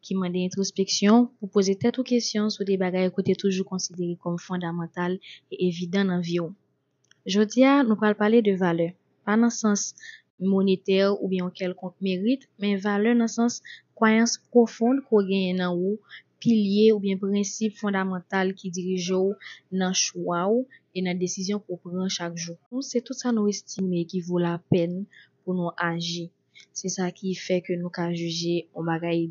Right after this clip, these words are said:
byen ou mal, jis ou non. Valè nou, se sa ki fè ke nou konn konekte plis a yon moun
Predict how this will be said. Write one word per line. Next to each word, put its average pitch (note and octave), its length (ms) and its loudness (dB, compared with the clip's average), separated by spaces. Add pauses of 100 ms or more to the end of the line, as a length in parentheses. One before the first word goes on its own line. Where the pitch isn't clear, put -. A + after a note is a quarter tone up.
byen F3 320 -4 (200)
ou F#3 180 -6
mal, F3+ 280 -2 (500)
jis F#3+ 400 -2 (180)
ou G#3 180 0
non. F3 240 -2 (880)
Valè G3+ 440 -2
nou, A#3 180 0 (460)
se - 280 2 (520)
sa - 300 -4
ki A3+ 180 -6
fè G#3 240 -2
ke G3 220 0 (480)
nou G#3+ 120 2
konn G#3+ 220 -2
konekte G#3 500 0
plis F#3+ 400 -4 (140)
a F3+ 160 -4
yon F#3 200 -2
moun F#3+ 280 -2